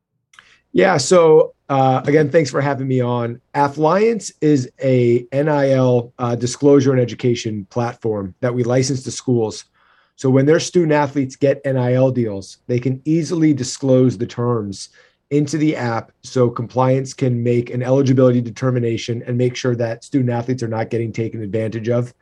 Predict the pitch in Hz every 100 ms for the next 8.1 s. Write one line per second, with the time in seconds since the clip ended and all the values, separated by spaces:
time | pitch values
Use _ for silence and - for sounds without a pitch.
0 | _ _ _ _ - 123 120 123 123 127
1 | 120 120 - 117 123 - 123 117 110 123
2 | 117 110 101 120 113 117 - 104 98 104
3 | 101 95 - - - _ - 131 131 143
4 | 127 123 120 120 - 120 113 110 - 113
5 | - 113 117 104 113 113 104 110 110 117
6 | 117 - - 123 104 - - 120 113 -
7 | 107 110 - 117 113 117 127 131 - 131
8 | 131